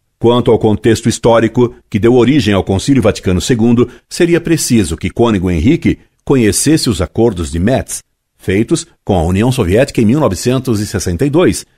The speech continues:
em nome de João vinte e três, e assinados pelo cardeal Tisserand, para permitir a vinda de representantes ortodoxos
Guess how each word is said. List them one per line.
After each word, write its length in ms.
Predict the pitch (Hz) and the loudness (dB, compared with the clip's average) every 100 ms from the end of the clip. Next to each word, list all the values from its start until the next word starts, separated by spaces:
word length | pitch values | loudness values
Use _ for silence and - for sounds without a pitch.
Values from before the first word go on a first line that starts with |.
| _ | _
em 120 | 82 90 | -4 -2
nome 240 | 117 120 | 2 0
de 100 | 92 | 0
João 240 | 76 104 | -2 -2
vinte 180 | 98 123 | 0 -2
e 40 | 151 | 0
três, 340 | 117 156 - _ - | 0 0 -4 _ -2
e 100 | 147 | -2
assinados 580 | 151 151 113 117 123 - | 0 0 2 2 0 -2
pelo 240 | 123 113 | 0 0
cardeal 640 | 131 120 95 101 110 113 | 0 -2 0 2 4 2
Tisserand, 480 | 95 98 98 101 95 - - | 0 -4 -2 0 -2 -4 -4
para 160 | 90 82 | -2 0
permitir 480 | 120 104 87 135 | 0 0 2 2
a 80 | 110 | 2
vinda 460 | 78 135 175 85 - _ - | 2 0 0 -2 -4 _ -10
de 100 | 80 | -4
representantes 840 | 98 104 101 101 90 135 127 104 | -2 0 0 0 0 0 0 0
ortodoxos 800 | 120 - 104 95 107 - 113 - | 0 0 0 2 0 -2 -4 -4